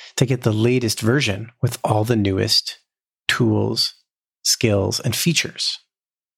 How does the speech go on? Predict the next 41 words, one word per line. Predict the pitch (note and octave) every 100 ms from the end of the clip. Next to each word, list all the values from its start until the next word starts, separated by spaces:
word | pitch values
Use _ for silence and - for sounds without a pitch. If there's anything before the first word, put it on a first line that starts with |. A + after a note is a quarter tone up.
| _ _ _ _ - -
In | C3+
fact, | C#3+ C#3 C#3
I |
did | D3+ E3+
an | B2+
episode | C3 C#3+ D3 D3
back | B2+ A#2
in | A2
December | G#2+ G#2 A2+ D#3+ G#2+
all | B2 C3
about | D3 C#3
how | -
your | A#2+ A2+
brain | A2 A#2+ C#3
is | G#2
designed | - G#2+ G2+ G#2 C3+ F#2+ G2 - - -
to | -
help | - C#3 C#3+
you | B2+
update | C3 - C3
your | A#2+ -
operating | A#2+ B2+ E3+ C3+ G2+
system | - G#2+ - - - - -
and | B2+ C3
what | D#3
gets | D3 -
in | A2+
the | G2
way | G#2+ A#2
of | G2
that. | - - _ _ -
Feel | F3
free | E3 D#3+
to | D3+
go | C3+
back | A#2 A#2 -
and | A2
listen | B2 - A#2+
to | -
episode | C3 C3 - A#2+
fifty-four, | - A#2+ - G#2+ - D3 - C#3